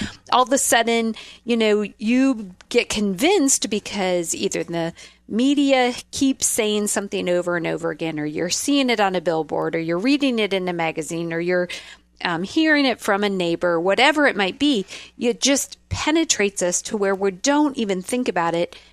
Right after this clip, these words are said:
and we've accepted something else as our, um, our, um, true north, our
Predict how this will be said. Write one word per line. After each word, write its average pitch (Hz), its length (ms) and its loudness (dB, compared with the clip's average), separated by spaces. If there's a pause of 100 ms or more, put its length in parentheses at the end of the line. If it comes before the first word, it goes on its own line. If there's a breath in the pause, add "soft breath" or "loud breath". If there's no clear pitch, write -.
and 196 240 0
we've 196 180 0
accepted 202 480 -2
something 190 440 -4 (580 soft breath)
else 190 500 2 (100)
as 175 360 2 (100)
our, 180 560 2 (300 loud breath)
um, 170 420 -2 (400)
our, 170 220 0
um, 156 480 -4 (100)
true 202 240 0
north, 170 500 -4 (120)
our 170 440 0